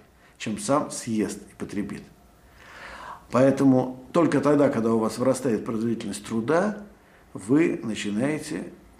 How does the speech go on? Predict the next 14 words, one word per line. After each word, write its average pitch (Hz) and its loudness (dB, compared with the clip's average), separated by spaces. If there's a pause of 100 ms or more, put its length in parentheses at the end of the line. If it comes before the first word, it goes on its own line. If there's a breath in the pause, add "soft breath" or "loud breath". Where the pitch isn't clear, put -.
пленника 123 2 (120)
использовать 92 -10
как - -4 (120)
раба. 98 0 (440 loud breath)
До 131 4
этого, 175 2 (280)
что 117 -2
вы 98 -2
можете 92 -4
делать? 82 -8
Вы 156 4
его 151 4
должны 107 2
убить, 120 -4